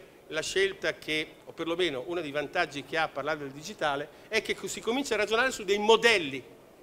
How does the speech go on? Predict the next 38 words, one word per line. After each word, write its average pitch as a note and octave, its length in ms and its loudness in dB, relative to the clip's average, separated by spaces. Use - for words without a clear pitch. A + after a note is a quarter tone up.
che G3+ 140 4
non G#3+ 180 6
debbano A#3 340 4
dipendere B3 460 0
dagli F#3+ 200 2
strumenti C#4+ 760 4
o G#3 80 0
dalle F#3 160 -2
persone A#3 300 -2
che G#3+ 100 -2
li G#3 80 2
inventano A3 480 -2
in G#3 80 -2
quel F#3 120 0
momento, C#3 420 -6
ma D3 100 -4
dei G3+ 120 -2
modelli B3 300 -2
che A#3 120 -10
permettono A3+ 440 -4
continuamente G#3+ 800 -2
di D#3 140 -4
accedere A3 580 4
ai F3+ 80 6
beni F3 180 6
culturali, C#3+ 580 2
vederne C#3+ 440 -2
tutte F#3 240 2
le D#3+ 80 2
informazioni, D3 800 -2
in A#3 120 -2
modo G#3 320 2
trasparente. C#3+ 680 -2
Questo F3 280 2
per D3+ 160 0
evitare D3+ 340 2
lo C#3 100 0
sviluppo, C3+ 560 -4